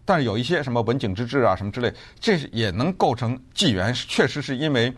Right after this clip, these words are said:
这些呢对后代有深远的影响。那更，更不要说对处在当时的那个环境之下的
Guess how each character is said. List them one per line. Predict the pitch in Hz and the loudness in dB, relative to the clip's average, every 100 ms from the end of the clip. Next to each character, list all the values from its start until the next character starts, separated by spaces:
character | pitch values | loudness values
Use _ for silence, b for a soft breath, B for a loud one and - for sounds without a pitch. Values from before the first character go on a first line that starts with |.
| B B B B | B B B B
这 | - 143 | 0 2
些 | 139 | 2
呢 | 131 104 | 2 2
对 | 135 120 | 0 0
后 | 160 131 | 0 0
代 | 117 | 0
有 | 87 95 | -2 -6
深 | - 190 | 0 0
远 | 156 95 | 2 0
的 | 85 | -2
影 | 90 | 0
响。 | 127 82 - b b b - | 0 -2 -6 b b b -2
那 | 143 | 0
更， | - 151 | 2 -2
更 | 120 165 | 0 -2
不 | 120 | 2
要 | 123 | 2
说 | 98 120 | 0 -4
对 | 113 123 107 | -2 -2 -2
处 | - | -2
在 | 117 95 | 0 2
当 | - 202 | 2 2
时 | 196 139 | 0 -4
的 | 147 - B B | -4 -4 B B
那 | 143 | -6
个 | 101 101 - | -2 -4 -4
环 | - 127 | -2 0
境 | 135 | 0
之 | 120 | 0
下 | 135 131 | 2 2
的 | 92 87 | 2 -4